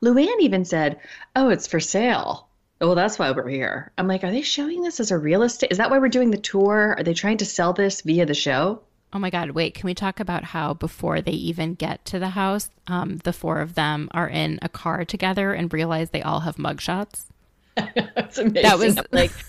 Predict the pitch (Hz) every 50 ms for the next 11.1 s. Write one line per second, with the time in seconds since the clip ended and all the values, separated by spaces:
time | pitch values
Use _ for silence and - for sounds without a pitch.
0 | - - - - - - - - - - - 415 494 494 - - 381 415 494 -
1 | - - - - - - - - 277 - 262 277 294 320 320 - 370 349 226 220
2 | - 254 269 320 359 - 359 359 349 233 262 208 - - - - - 220 214 254
3 | 349 392 349 208 139 113 85 87 90 - 214 - - _ _ _ _ _ - 185
4 | 180 175 170 156 151 151 147 - 170 180 180 185 190 208 214 247 269 247 269 254
5 | 233 - 226 196 175 - - - - - 240 262 311 302 330 285 269 269 269 233
6 | 214 196 185 156 160 180 175 165 160 165 143 135 135 - 160 151 156 151 131 135
7 | 139 - - 165 160 147 147 143 139 - 156 151 165 175 175 190 196 - - 359
8 | 415 415 415 415 339 330 320 330 330 320 311 262 262 285 285 294 285 - - 269
9 | 240 240 240 - - - 403 381 392 381 381 392 359 330 262 - - 180 175 175
10 | 170 170 165 196 190 190 - 165 170 165 165 160 156 151 139 139 139 - - -
11 | - 139